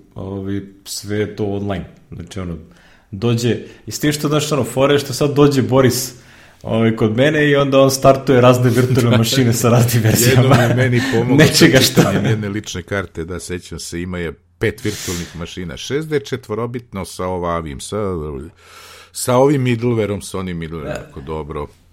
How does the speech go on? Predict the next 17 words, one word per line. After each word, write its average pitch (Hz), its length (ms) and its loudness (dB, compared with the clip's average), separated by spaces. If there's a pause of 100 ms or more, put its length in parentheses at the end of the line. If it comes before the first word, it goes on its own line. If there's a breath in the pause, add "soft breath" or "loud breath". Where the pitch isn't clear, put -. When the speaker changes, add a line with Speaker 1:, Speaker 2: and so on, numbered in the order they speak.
(420)
Speaker 1:
Da, 151 200 2
fora 208 300 2
je 180 60 4
bila 185 160 4
u 170 80 4
stvari 170 260 4
što - 160 -6
su, 147 160 -4
ono, 147 160 0
bile 139 240 0
one, 135 400 2
ono, 123 240 -2
dva, 107 580 4
dva 120 220 2
s-, - 280 -2
dva, 113 340 0
dva 104 420 -2